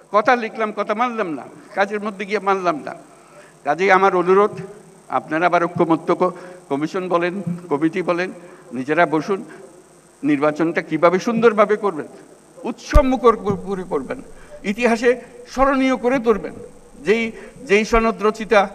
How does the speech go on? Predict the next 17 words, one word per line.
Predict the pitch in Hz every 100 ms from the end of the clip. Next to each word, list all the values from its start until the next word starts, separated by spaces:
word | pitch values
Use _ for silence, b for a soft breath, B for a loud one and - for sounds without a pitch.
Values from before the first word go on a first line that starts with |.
| -
এই | 190 196
সনদ | - 220 214
তৈরি | 220 214 208
করেছে | 226 233 240
যারা, | 190 170 151 B B
তাদের | - 208 233
হাতে | 214 220
এই | 208 196
নির্বাচন | 180 175 170 180 160 - - - -
সৃষ্টি | - 156 160
হয়েছে। | 139 131 - - - - - - - _ _ _ _ -
পুলিশ | 254 302 277
এসে | 247 226
কেন | 208 202
ধাক্কাধাক্কি | 185 180 160 151 156
করবে | 147 135 143
সেখানে? | 139 120